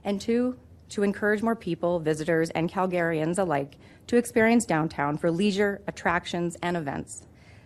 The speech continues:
That's what you need for a thi-, a thriving and bri-, and vibrant downtown, and the Event Centre is pivotal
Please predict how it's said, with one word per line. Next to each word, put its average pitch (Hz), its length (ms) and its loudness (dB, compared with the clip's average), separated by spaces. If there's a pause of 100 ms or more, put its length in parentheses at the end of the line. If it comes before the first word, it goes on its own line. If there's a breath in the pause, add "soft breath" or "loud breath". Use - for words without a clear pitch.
(120 loud breath)
That's 175 280 0
what - 120 -2
you 233 100 -2
need 160 300 0
for 160 160 -4
a 156 60 -2
thi-, 156 360 -4
a 170 80 -4
thriving 160 540 0
and 160 140 0
bri-, 165 320 0 (240)
and 165 280 -2
vibrant 196 420 2
downtown, 160 600 0
and 185 180 0
the 170 80 2
Event 160 300 -2
Centre 220 380 -4
is 170 200 -4
pivotal 160 580 -2